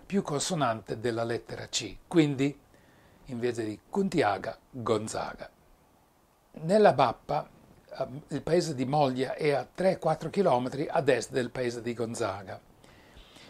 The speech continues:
E all'inizio dell'undicesimo secolo una famiglia contadina modenese, i Corradi, si trasferirono a Gonzaga. Nel tempo, e possibilmente attraverso i servizi dati al, al, al monastero,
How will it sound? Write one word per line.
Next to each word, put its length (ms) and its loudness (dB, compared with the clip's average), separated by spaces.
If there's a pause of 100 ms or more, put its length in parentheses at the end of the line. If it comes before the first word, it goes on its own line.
E 80 4
all'inizio 440 4
dell'undicesimo 800 2
secolo 560 0
una 220 -4
famiglia 760 -2 (280)
contadina 800 -4
modenese, 800 -4 (100)
i 100 -8
Corradi, 640 0 (320)
si 180 -4
trasferirono 760 0
a 140 -4
Gonzaga. 680 -4 (760)
Nel 200 2
tempo, 580 4 (400)
e 120 -8
possibilmente 840 -2
attraverso 640 2
i 60 2
servizi 560 -2
dati 380 -2
al, 340 -8
al, 200 -12
al 340 -14
monastero, 800 -2